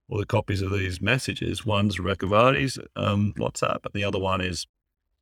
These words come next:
her agent, Watt's account. And, uh, Watt happened to be on a boat, and I, I don't have the exact section right in front of me at the moment, if you do, but the,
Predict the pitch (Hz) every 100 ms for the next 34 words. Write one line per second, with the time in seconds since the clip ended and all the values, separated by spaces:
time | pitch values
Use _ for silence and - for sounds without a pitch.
0 | - 95 95 113 123 107 - - 92 104
1 | - - - 90 82 - _ _ _ _
2 | _ 107 104 101 98 98 - _ _ -
3 | 98 101 - 107 113 107 104 104 95 107
4 | 107 98 92 113 107 - - 101 95 92
5 | - 95 - 92 92 98 98 92 98 104
6 | 98 - 113 _ _ _ - 107 117 110
7 | - 101 98 - 107 107 101 - 98 98
8 | - 101 98 95 - 107 104 104 95 98
9 | - - _ - - - - 110 104